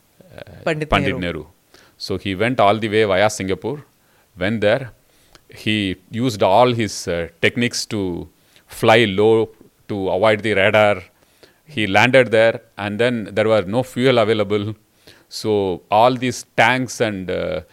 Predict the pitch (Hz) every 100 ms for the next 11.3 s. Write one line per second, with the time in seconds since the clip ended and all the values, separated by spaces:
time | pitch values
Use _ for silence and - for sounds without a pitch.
0 | _ - 107 117 131 123 110 101 113 110
1 | 107 101 - _ 101 104 113 95 95 117
2 | - 110 107 98 85 80 107 123 120 117
3 | 110 104 - 85 - - _ 175 165 _
4 | _ _ _ - 113 107 95 92 - -
5 | _ 104 113 131 131 - - 127 127 117
6 | 117 107 101 104 104 98 87 87 90 117
7 | 98 120 147 - 98 - 123 113 101 107
8 | 107 117 120 123 95 139 117 92 - 110
9 | 113 107 101 92 131 - - _ - -
10 | 95 - 113 120 156 170 95 95 92 98
11 | 110 104